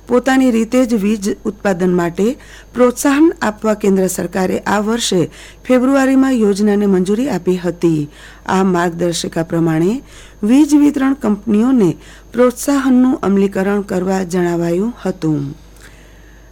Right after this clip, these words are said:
રાજ્યમાં મકાઈ પાકને રોગમુક્ત રાખવા ખેતી નિયામકની કચેરીએ ખેડૂતો માટે માર્ગદર્શિકા જારી કરી છે. આ માર્ગદર્શિકા મુજબ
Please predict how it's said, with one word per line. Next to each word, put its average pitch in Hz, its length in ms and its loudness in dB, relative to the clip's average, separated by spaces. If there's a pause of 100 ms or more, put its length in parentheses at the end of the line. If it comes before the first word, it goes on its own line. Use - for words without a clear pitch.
(160)
રાજ્યમાં 254 640 4
મકાઈ 277 360 2
પાકને 254 360 0 (120)
રોગમુક્ત 202 600 0 (120)
રાખવા 233 360 -6
ખેતી 214 400 -2
નિયામકની 196 580 0
કચેરીએ 208 500 0 (440)
ખેડૂતો 269 380 2
માટે 262 340 2 (120)
માર્ગદર્શિકા 202 720 -2 (100)
જારી 190 300 -2
કરી 180 520 -2 (100)
છે. 160 140 0 (640)
આ 196 220 0
માર્ગદર્શિકા 170 720 -2
મુજબ 185 340 -4